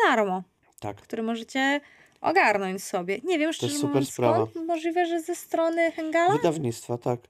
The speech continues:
Speaker 1: Tak. E, więc
Speaker 2: To jest super
Speaker 1: spoko.
Speaker 2: sprawa.
Speaker 1: To jest bardzo
Speaker 2: Bo można
Speaker 1: spoko
Speaker 2: wypróbować,
Speaker 1: sprawa.
Speaker 2: co się kupuje w worku,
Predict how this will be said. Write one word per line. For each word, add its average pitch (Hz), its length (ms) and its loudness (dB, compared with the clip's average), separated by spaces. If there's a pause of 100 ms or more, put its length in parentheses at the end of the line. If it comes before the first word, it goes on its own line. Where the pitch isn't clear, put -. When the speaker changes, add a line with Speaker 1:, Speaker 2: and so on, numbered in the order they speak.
(280)
Speaker 1:
Tak. 233 340 0 (580)
E, 233 640 2
więc 330 720 -2
Speaker 2:
To - 100 -2
jest 139 100 -2
super 147 280 0
Speaker 1:
spoko. - 140 0
Speaker 2:
sprawa. 117 340 2 (460)
Speaker 1:
To - 80 0
jest 403 120 2
bardzo 277 180 2
Speaker 2:
Bo 135 80 6
można 139 180 4
Speaker 1:
spoko 139 120 4
Speaker 2:
wypróbować, 139 320 2
Speaker 1:
sprawa. 139 160 2
Speaker 2:
co 135 80 -4
się 131 140 -8
kupuje 131 420 2
w 117 100 -2
worku, 123 400 0